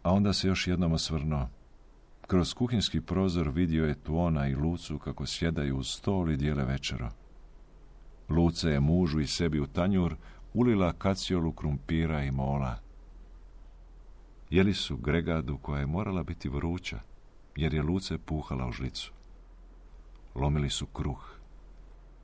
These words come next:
A onda je Tuone sebi i ženi ulio vino do pola čaše. Otpio je gutljaj vina, a lice mu više nije bilo shrvano naporom i bolju.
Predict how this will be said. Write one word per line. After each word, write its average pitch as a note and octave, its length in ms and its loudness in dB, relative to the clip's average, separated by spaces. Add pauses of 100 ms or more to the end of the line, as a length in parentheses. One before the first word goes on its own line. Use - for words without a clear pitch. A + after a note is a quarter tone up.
(640)
A F#2 100 2
onda B2+ 160 4
je A2 160 2
Tuone F#2 360 2
sebi G#2 400 2
i E2 40 2
ženi F2+ 380 2
ulio D#2 340 2
vino D#2 400 2
do B1+ 140 -2
pola B1 260 -4
čaše. - 380 -4 (1160)
Otpio E2+ 360 2
je C2+ 80 2
gutljaj C#2 400 -2
vina, E2+ 440 2 (640)
a E2+ 80 2
lice A#2 340 4
mu G#2 140 4
više F2+ 320 2
nije F2+ 260 4
bilo D#2+ 240 2
shrvano D#2 580 0
naporom C#2 540 0
i C#2 60 2
bolju. A#1+ 400 -2